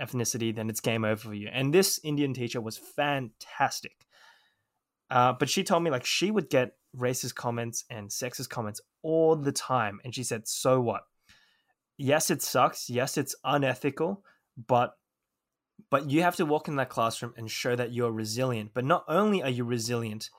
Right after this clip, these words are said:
you are unaffected and you are the adult in the classroom. So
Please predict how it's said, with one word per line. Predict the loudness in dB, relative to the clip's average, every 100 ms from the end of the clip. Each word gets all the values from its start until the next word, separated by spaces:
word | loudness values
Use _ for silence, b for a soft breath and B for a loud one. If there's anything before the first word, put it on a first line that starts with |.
| b b b _ -10
you | -2 2
are | 2 2 -2
unaffected | -2 -2 -4 -4 -4 -12 -8
and | -2
you | 0 2
are |
the | 0 -2 -2
adult | -2 -2 -6
in | -14
the |
classroom. | -10 -10 -10 -14 -6
So | 2 4